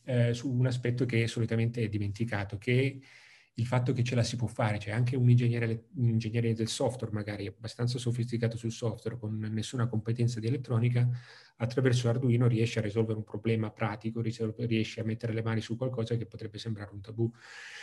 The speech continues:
Generalmente quando noi intervistiamo gli informatici scopriamo per esempio che per loro l-, l'hardware è una specie di, di, di, di dato di fatto, e oggi col cloud è ancora più lontano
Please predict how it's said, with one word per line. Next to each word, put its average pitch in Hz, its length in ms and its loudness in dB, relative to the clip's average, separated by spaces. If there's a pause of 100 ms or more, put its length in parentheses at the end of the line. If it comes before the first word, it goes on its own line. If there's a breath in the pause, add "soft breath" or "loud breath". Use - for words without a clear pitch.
(200 loud breath)
Generalmente 131 540 6
quando 113 180 6
noi 113 100 8
intervistiamo 113 520 2
gli 107 80 -4
informatici 113 640 -2
scopriamo 110 480 0
per 104 120 -4
esempio 104 280 -4
che 107 100 0
per 110 140 -4
loro 113 240 2 (160)
l-, 120 300 -2
l'hardware 117 640 2 (240 loud breath)
è 117 100 -2
una 107 140 2
specie 113 360 0
di, 104 540 0
di, 107 360 -6
di, 110 240 -10
di 113 260 -4
dato 113 300 0
di 101 100 -4
fatto, 107 480 -6
e 117 100 -6
oggi 123 220 2
col 113 180 0
cloud 113 340 0
è - 20 -4
ancora 110 280 -4
più 117 160 -4
lontano 107 720 -2